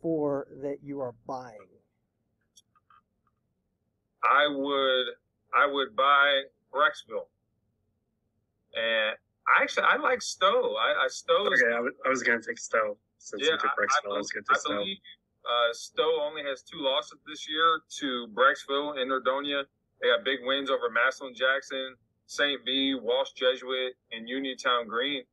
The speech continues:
Speaker 2: So I, I think Coach Close, who it feels like he's been at Stowe longer than I've been alive, um, has done a phenomenal job. He's got a bunch of really good seniors over there. Uh, you got Timberlake, Costello,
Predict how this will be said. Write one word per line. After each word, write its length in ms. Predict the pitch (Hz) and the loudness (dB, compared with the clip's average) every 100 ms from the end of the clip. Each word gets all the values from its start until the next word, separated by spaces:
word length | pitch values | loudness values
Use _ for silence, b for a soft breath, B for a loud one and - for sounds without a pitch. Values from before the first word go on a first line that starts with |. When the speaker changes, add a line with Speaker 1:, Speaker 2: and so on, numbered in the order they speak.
| _ _ _ | _ _ _
Speaker 2:
So 140 | - 120 | 0 4
I, 260 | 117 117 | 6 6
I 80 | 139 | 4
think 220 | 156 131 | -2 -2
Coach 240 | 147 135 - | 0 -2 -2
Close, 400 | 139 147 143 - | 0 0 0 -6
who 320 | 123 113 110 _ _ _ _ _ - | -12 -12 -18 _ _ _ _ _ -12
it 120 | 123 | -4
feels 220 | 185 226 190 | 0 2 2
like 140 | 165 | 2
he's 200 | 185 165 | 0 -2
been 180 | 160 156 | -2 -2
at 120 | 135 | -4
Stowe 320 | - 156 151 | -2 0 0
longer 320 | 139 139 135 127 | -2 -4 -2 0
than 80 | 123 | 0
I've 200 | 139 131 | 0 0
been 100 | 123 | -2
alive, 560 | 117 131 135 117 107 - _ 110 | 0 2 2 0 -4 -10 _ -6
um, 480 | 110 107 104 101 _ _ _ _ | 0 0 0 -6 _ _ _ _
has 140 | 123 120 | -16 -2
done 180 | 139 135 | 0 2
a 80 | |
phenomenal 540 | 123 123 120 135 127 113 | 0 2 2 2 0 0
job. 340 | 120 123 117 | 2 2 2
He's 140 | 107 123 | -2 -2
got 160 | 113 | -2
a 20 | |
bunch 200 | 104 120 110 | -2 -6 -4
of 80 | 113 | -4
really 220 | 120 113 | -4 -6
good 160 | 120 | -10
seniors 400 | - 120 120 120 | -8 -10 -8 0
over 160 | 120 117 | 0 2
there. 300 | 117 117 117 - _ _ _ | 2 2 0 -6 _ _ _
Uh, 160 | 101 98 | -2 -2
you 80 | 107 | 0
got 200 | 107 101 | -2 -2
Timberlake, 600 | 123 113 113 113 110 107 _ _ | -4 -4 0 0 0 -6 _ _
Costello, 800 | - - 113 113 113 113 110 | -16 -2 2 4 2 0 -4